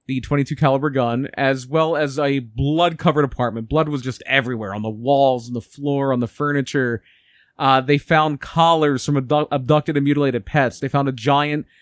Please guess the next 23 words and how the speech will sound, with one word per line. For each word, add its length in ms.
twelve-inch 480
blade, 420
bladed 400
butcher 300
knife. 300
They 80
found 340
rubber 260
boots. 580
They 160
found 420
three 360
bloodstained 720
blenders. 480
If 80
you 80
remember, 320
he 80
liked 260
the 140
blood 280
and 140
Coke. 380